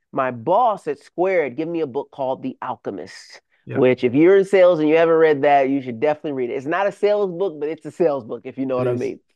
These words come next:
Speaker 2: Absolutely.
Speaker 1: And I read, I, well, at first I don't read The Alchemist, but through a number of circumstances, it chases me down. I hear about it on T V. I keep hearing, hearing it's on New York Times bestseller list.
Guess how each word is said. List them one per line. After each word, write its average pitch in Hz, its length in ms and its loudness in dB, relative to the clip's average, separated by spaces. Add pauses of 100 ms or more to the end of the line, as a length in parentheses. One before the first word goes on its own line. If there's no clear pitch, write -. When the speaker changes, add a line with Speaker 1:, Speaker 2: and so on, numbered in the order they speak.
(100)
Speaker 2:
Absolutely. 123 560 -6
Speaker 1:
And 160 440 4 (480)
I 151 80 4
read, 185 720 0
I, 165 60 2
well, 156 200 -2
at 147 120 -4
first 277 240 0
I 202 80 2
don't 175 280 -2
read 156 200 -4
The 135 80 -4
Alchemist, 123 520 -10
but 135 220 -4 (120)
through 160 320 0
a 131 60 -2
number 190 380 -2
of 170 80 -4
circumstances, 143 580 -6
it 127 180 -10
chases 151 400 -4
me 139 100 -4
down. 123 360 -6
I 127 120 -6
hear 170 260 2
about 151 240 2
it 135 60 -6
on 127 140 -6
T 120 180 -8
V. 196 500 -2 (320)
I 131 220 -4
keep 143 300 -6
hearing, 160 460 -4 (120)
hearing 160 320 -6
it's 139 160 -6
on 135 220 -8
New 139 80 -4
York 127 180 -4
Times 123 220 -6
bestseller 208 540 0
list. 175 360 2